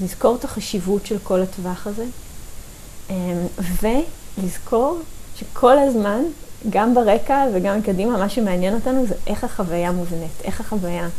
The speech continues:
מפוברקת. כן? זאת הדלת לחופש. אז האיכויות האלה תומכות בתהליך הזה. כן?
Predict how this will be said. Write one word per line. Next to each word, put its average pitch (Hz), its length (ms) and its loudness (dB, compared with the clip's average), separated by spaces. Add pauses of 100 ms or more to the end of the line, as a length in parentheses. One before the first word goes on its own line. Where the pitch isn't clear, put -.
(420)
מפוברקת. 180 680 -2 (420)
כן? 190 80 -6 (160)
זאת 185 200 -2
הדלת 185 420 0
לחופש. - 460 -4 (160)
אז 175 80 -6
האיכויות 190 460 -2
האלה 226 140 2 (140)
תומכות - 680 6
בתהליך - 600 0
הזה. 175 240 -6 (1040)
כן? 190 80 -8